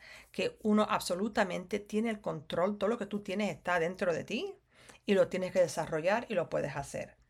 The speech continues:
Eso no quiere decir que ellos hacen lo que les da la gana y no,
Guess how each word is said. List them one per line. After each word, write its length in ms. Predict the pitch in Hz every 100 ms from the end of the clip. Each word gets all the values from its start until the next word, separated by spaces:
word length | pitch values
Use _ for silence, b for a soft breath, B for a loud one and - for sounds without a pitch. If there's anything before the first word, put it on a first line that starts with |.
| B B B B _
Eso 320 | 233 254 277
no 180 | 294 269
quiere 220 | 254 233
decir 480 | 233 214 - 240 247
que 120 | 180
ellos 140 | 165 190
hacen 260 | 202 208
lo 120 | 175 160
que 80 |
les 140 | 160 156
da 100 | 175
la 140 | 180
gana 400 | 170 185 190 180
y 100 | 170
no, 480 | 165 170 180 175